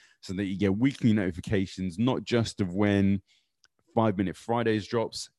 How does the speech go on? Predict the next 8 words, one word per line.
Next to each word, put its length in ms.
every 240
Friday, 640
but 60
also 320
when 180
the 40
full 280
length 320